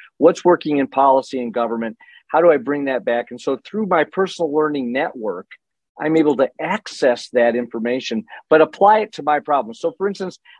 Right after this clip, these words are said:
I came in in August of twenty nineteen, and, you know, one of the things, you know, I went on a listening tour trying to find the soul of the university. So I spent the whole first semester doing that.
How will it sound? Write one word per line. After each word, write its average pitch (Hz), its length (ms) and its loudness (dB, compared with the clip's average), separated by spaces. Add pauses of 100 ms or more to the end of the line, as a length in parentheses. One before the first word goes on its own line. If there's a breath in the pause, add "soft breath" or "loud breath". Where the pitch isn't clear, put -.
I 180 120 2
came 190 280 -4
in 175 100 0
in 156 100 0
August 160 460 2
of 127 100 -16
twenty 151 280 -8
nineteen, 139 500 -6 (360 soft breath)
and, 135 420 2
you 135 60 -2
know, 131 80 4
one 143 160 2
of 143 60 -4
the 143 60 -14
things, 139 400 -2
you 131 120 -8
know, 123 80 0
I 123 40 2
went 139 200 2
on 151 100 6
a 143 80 0
listening 139 400 -4
tour 139 260 0
trying 147 240 -2
to 127 60 -6
find 147 260 0
the 127 60 -6
soul 151 300 -2
of 135 60 -8
the 135 80 -6
university. 120 760 -6 (440 soft breath)
So 143 140 4
I 139 80 8
spent 143 300 0
the 131 80 0
whole 170 160 4
first 170 260 -2
semester 143 340 -4
doing 127 280 -2
that. 120 260 0